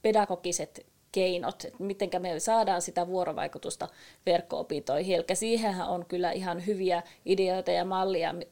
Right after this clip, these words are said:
mitenkä sitä sellaista verkossa tapahtuvaa vuorovaikutusta voidaan kehittää ja voidaan tehdä. Että kyllä ihan hyvissä verkkototeutuksissa se ryhmä, joka siellä toimii, niin toimii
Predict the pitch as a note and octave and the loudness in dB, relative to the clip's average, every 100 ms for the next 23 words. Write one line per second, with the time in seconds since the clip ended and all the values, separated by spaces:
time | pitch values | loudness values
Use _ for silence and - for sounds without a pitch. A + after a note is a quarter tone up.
0 | - - G3 G#3 F#3 F3+ F3 - F3+ F3 | -18 -12 -4 -2 -2 -2 -2 -2 -2 -2
1 | F3+ F3 - E3+ - - - - - _ | -2 -2 -4 -8 -14 -20 -20 -20 -20 _
2 | _ _ G#3 G#3+ G#3 F#3+ - F3+ F#3 F3+ | _ _ 4 6 6 0 -4 -4 -2 -2
3 | F3+ F#3 F#3 F#3 F3+ F3+ F3+ E3+ - - | -2 -2 0 2 0 0 -2 -2 -6 -4
4 | F3 G#3+ C4+ A#3+ G#3 A#3 A#3+ A3+ - G3 | 0 4 4 4 2 2 2 0 2 2
5 | F3+ F3+ F#3 F3+ F#3 F#3+ G3 F#3+ F#3+ - | 4 2 0 -2 -2 0 0 0 -4 -6
6 | G3+ G#3+ F#3+ F#3+ G3+ B3 B3 B3 G3+ F#3+ | -2 2 4 4 0 0 -2 -2 0 0
7 | G#3 G3+ E3+ F3 - F3 F3 D3 - F3 | 0 -2 -4 -4 -2 -2 -2 -8 -6 -2
8 | - F3 - - - F#3+ - A#3 A#3 G3+ | -2 -4 -10 -4 2 4 4 0 0 -2
9 | E3+ E3+ F3 F#3 F3 G3+ G3+ F#3 C3 F3+ | -2 -2 0 2 2 4 2 2 -4 -6
10 | F3 G3 F#3 F#3+ F#3+ | 0 0 0 -4 -6